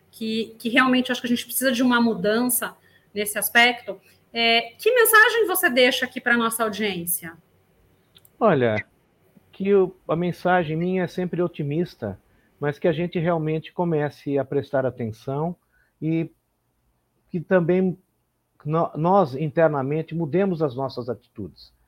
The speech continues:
Speaker 2: né? Que nós prestemos atenção e que possamos nós, cada um de nós, é,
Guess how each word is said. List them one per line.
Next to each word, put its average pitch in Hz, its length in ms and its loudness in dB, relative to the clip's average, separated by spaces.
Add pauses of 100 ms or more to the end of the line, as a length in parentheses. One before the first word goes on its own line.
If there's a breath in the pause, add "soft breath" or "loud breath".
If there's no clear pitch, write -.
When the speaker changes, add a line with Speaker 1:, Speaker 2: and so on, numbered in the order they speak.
(320)
Speaker 2:
né? 120 80 -6
Que 143 120 -2
nós 147 240 -2
prestemos 156 520 -2
atenção 151 680 -2 (360 soft breath)
e - 40 -18
que - 140 -12
possamos 175 580 -2
nós, 170 420 2 (340 soft breath)
cada 180 300 6
um 165 160 2
de 123 120 -10
nós, 139 420 0 (360 soft breath)
é, 127 240 0